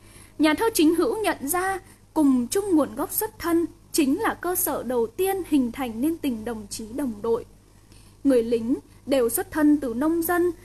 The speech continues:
từ nơi ven biển nước mặn đồng chua, nơi đồi núi đất cày lên sỏi đá. Từ miền quê nghèo khó, họ tập hợp về đây,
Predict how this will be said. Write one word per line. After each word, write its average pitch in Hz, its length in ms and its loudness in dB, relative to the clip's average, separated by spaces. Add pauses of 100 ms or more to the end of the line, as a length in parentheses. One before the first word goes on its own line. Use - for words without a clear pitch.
(240)
từ 294 120 2
nơi 370 240 4
ven 427 300 -2
biển 262 320 2
nước 415 160 0
mặn 311 280 2
đồng 240 380 -4
chua, 349 340 -2 (340)
nơi 277 160 2
đồi 254 280 6
núi 240 300 -2
đất - 300 -4
cày 247 280 0
lên 320 200 -4
sỏi 247 300 -2
đá. 240 340 -10 (500)
Từ 285 100 2
miền 254 280 2
quê 349 240 -2
nghèo 302 260 2
khó, 240 460 -6
họ - 280 -2
tập 285 160 -2
hợp 285 260 0
về 254 220 2
đây, 392 260 2